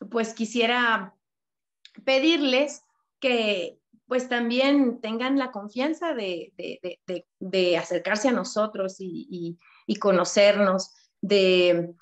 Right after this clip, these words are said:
que sepan que estamos aquí en el estado, que también conozcan a nuestros alumnos. Tenemos alumnos que muy pronto ya no van a tener ustedes la oportunidad de escucharlos aquí en nuestro estado porque van a estar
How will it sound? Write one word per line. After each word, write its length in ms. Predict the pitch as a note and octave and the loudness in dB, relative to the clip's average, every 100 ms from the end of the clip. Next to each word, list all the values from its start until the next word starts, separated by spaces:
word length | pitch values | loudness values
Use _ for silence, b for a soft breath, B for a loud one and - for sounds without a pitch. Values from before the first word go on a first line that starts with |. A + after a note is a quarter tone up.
| - - | -8 -2
que 100 | A3 | 2
sepan 340 | A#3 A3+ B3 | 2 4 4
que 60 | B3 | 2
estamos 340 | B3 G#3 A3 | 2 0 -2
aquí 240 | A3+ - | -6 -4
en 100 | G3+ | -4
el 140 | G#3 F#3+ | -2 -4
estado, 440 | F#3+ G3+ G#3 B3 | -4 -2 0 0
que 80 | A#3+ | -2
también 280 | A#3 G#3 G#3+ | -4 -6 -4
conozcan 440 | G#3+ G#3 G#3+ A#3 | -4 -4 -4 -6
a 80 | G#3 | -4
nuestros 400 | F#3+ F#3+ G3 - | -6 -8 -10 -8
alumnos. 640 | F#3 F#3 A3 A3+ C4+ D4+ | -4 0 2 4 2 0
Tenemos 400 | - G#3 G3+ A3+ | -4 -4 -4 -4
alumnos 640 | - F#3+ G#3 A3+ A#3+ C#4 C#4 | -4 -4 -2 -2 0 -2 -4
que 300 | A#3+ G3 - | -2 -2 -2
muy 200 | G#3+ G3+ | -6 -8
pronto 640 | G3+ G#3 G#3+ A3 C#4+ G#3 - | -6 -4 -4 0 0 0 -6
ya 240 | F#3 G3 | -10 -8
no 120 | G3+ G#3 | -6 -6
van 140 | G3+ | -6
a 80 | G#3 | -6
tener 220 | G#3 F#3+ | -6 -8
ustedes 300 | G3+ G3 G3 | -6 -6 -4
la 80 | F#3+ | -6
oportunidad 580 | F#3 F#3+ F#3 F3+ F#3 F#3 | -8 -8 -6 -4 -6 -6
de 60 | |
escucharlos 600 | G#3 - F#3 F#3+ G3 G#3 | -10 -12 -4 -2 -2 -4
aquí 220 | F3 - | -6 -6
en 60 | F#3 | -6
nuestro 280 | F#3 F3 F3+ | -6 -8 -10
estado 400 | - F#3+ F#3 B3 | -6 -2 -2 0
porque 220 | C#4 - | -2 -2
van 120 | F#3+ | -2
a 40 | G#3 | -4
estar 340 | - G#3 G#3 | -2 -2 -2